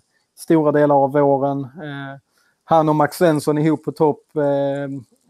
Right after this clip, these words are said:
de spelar ju en del ihop, eh, även i slutet av förra säsongen. Och jag tycker jag, jag gillar det jag såg då och jag gillar det, eller gillade det jag såg i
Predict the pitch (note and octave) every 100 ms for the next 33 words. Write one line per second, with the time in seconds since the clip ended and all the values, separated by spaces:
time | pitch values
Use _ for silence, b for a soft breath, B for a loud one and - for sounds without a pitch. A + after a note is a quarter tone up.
0 | C#3+ _ _ - D#3 D3 F3+ F3 D#3 D#3
1 | F3 E3+ D#3 D#3 D3 _ E3 D#3+ D3 D#3+
2 | D#3+ D3+ C#3+ A#2+ _ b _ _ E3 C#3
3 | F3+ D#3 D3+ D3+ C#3+ F3 F3 D3+ D3+ -
4 | F#3+ D#3 C#3+ D#3 D#3+ E3 E3+ D#3+ D#3+ D3+
5 | E3+ E3 E3+ F3+ E3+ E3 E3 D#3 E3+ D#3
6 | F3 F#3 F#3 b b b b D#3+ D#3+ E3+
7 | D#3+ D#3+ D#3+ D3+ D#3 D#3+ D#3 D#3+ E3+ D#3+
8 | D3+ D#3 D#3+ D3+ E3+ D#3 D3 D#3 D#3+ D3
9 | D3